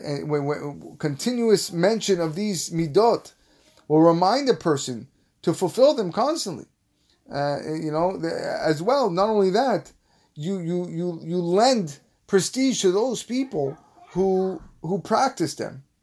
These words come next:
And by disparaging the negative traits, a person will deter his listeners from behaving that way. Kotvem al luach libecha. Inscribe them on the tablet of your heart. The Alshich defines chesed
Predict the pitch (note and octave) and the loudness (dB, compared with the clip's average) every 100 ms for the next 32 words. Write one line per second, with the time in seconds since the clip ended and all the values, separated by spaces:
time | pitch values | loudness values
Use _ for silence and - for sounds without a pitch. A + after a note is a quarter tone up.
0 | _ _ _ - C#3+ C#3+ C3+ C3 - - | _ _ _ -6 -2 6 4 4 -4 0
1 | G#3 B3+ F#3 F3+ D3+ C3+ D3+ G3 B3+ G#3 | 6 6 6 0 -2 0 0 0 -4 -6
2 | B3 C4+ C4+ - - _ _ _ _ - | -4 -2 -4 -12 -20 _ _ _ _ -10
3 | - F#3 F3+ D#3+ D#3 D3 C3+ _ - D3 | 0 0 2 2 4 4 2 _ -6 -4
4 | C#3 G3 G3 D3 D#3 C3 - - F3 G3+ | 2 4 6 4 0 -2 -10 0 2 4
5 | E3 C3+ B2 C#3 B2+ B2+ C#3+ D#3 C3 B2 | 2 -4 -4 -4 -2 -2 2 2 2 -6
6 | - _ - A#2 A2 A#2 C#3+ - D3 C#3 | -12 _ -8 -8 -6 -8 -8 -4 -4 -2
7 | C#3 E3+ G#3 A3+ A3+ - D3+ D3+ - D#3 | -4 -2 0 -2 -4 0 2 2 -4 -4
8 | G3+ G3 F3+ E3 - - D3+ D3 D3 D3+ | 0 4 4 4 -2 -10 -8 -2 0 0
9 | - - - _ - - - D3 C3+ - | -4 -12 -14 _ -20 -20 -10 -6 -6 -8
10 | - D3 F#3 A3+ E3 D3+ C#3 C#3 - _ | -4 2 4 4 0 -4 -4 -6 -12 _
11 | _ _ _ C3+ C3+ C3 - D3+ F3 E3 | _ _ _ -6 -4 -4 -4 2 2 2
12 | D#3+ - C3+ A#2+ A2+ C3 B2 - _ _ | -4 -6 -6 -6 -4 -4 -4 -8 _ _
13 | _ _ _ C3+ B2 B2 G#3+ F#3+ - C3+ | _ _ _ 0 0 0 -2 -4 -4 -6
14 | D3+ E3 D#3+ C3 - F3 F3 C3 B2 | -2 -2 -2 -4 0 0 0 -2 -4